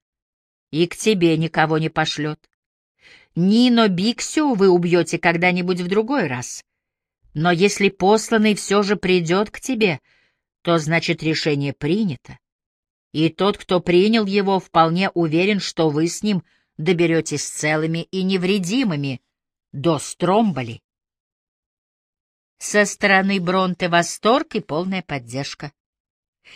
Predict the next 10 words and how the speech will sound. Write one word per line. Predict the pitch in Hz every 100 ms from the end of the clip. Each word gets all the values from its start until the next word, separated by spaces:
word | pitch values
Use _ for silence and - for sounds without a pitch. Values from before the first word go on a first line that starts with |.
| - _ _ _ _ _ _ _
С | - -
Мастро | 233 277 370 - 392 370
Нунцо | 339 339 - 370
пришлось | - 339 - 294 294 -
встречаться | - 311 - 240 240 - 277
не | 269
раз | 190 180 -
и | 220
не | 208 202
два. | 147 135 131